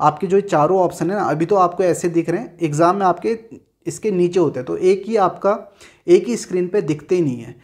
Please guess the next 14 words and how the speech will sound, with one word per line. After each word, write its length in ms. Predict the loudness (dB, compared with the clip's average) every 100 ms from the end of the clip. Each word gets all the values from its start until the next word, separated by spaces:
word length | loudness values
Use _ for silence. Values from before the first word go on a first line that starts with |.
| _ _
तो 60 | -4
इसमें 280 | -4 0 2
आपको 300 | 2 2 2
देखने, 580 | 4 4 0 -6 -6 -10
जो 380 | -4 2 2 0
जितनी 340 | -4 -8 -4 -2
जल्दी 320 | 0 0 0
इसे 200 | -2 0
देख 200 | 0 -2 -2
पाएगा 220 | -4 -4
उतनी 220 | -6 -4
जल्दी 280 | -2 -2 -2
कर 140 | -2 -4
लेगा, 240 | -6 -8